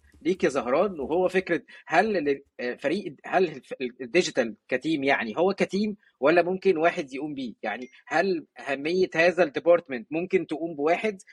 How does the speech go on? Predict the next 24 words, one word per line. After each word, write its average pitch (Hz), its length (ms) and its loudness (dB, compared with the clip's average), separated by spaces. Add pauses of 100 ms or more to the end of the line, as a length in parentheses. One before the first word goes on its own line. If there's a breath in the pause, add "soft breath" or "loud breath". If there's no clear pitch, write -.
(140 loud breath)
ولا 170 300 2
تقوم 175 480 -2
ب-، 117 520 0 (220)
ب-، 131 160 2 (160)
ولا 127 240 -4
هي، 170 140 4
ولا 135 160 0
هو 185 320 2
منظومة 151 600 0
زي، 143 320 -2
زي 156 180 2
ديبارتمنت 143 500 -2
زيه 156 160 0
زي 135 160 0
السيلز 156 400 -4 (260 loud breath)
زيه 151 260 0
زي 147 140 2
الأوبريشن؟ 135 600 -2 (340)
فممكن 175 280 0
كده 185 220 6
تقول 180 260 0
لي 147 440 -4
الحتة 165 320 -4
دي 180 140 -8